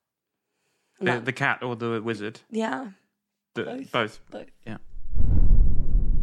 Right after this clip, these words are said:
Speaker 2: Your character and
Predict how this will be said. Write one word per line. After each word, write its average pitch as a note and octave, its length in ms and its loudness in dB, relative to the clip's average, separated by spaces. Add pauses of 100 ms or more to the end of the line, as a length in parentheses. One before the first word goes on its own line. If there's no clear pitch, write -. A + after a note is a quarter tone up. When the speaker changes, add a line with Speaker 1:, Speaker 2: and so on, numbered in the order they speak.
(1800)
Speaker 2:
Your D3 220 0
character C3+ 600 -6
and G#2 420 -6